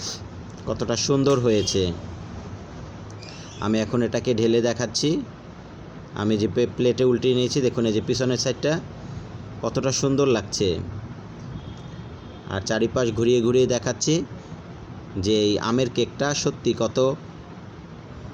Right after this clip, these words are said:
সুন্দর হয়েছে। দেখুন, আটা দিয়ে আমের কেক বন্ধুরা দেখুন।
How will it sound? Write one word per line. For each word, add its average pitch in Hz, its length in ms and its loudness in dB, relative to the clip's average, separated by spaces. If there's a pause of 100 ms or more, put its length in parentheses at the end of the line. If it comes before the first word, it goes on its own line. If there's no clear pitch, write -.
(140)
সুন্দর 139 360 4
হয়েছে। 123 320 4
দেখুন, 95 440 2 (1500)
আটা 107 280 0
দিয়ে 147 340 6 (320)
আমের 110 400 4
কেক 98 200 2 (2500)
বন্ধুরা 117 340 4
দেখুন। 143 440 2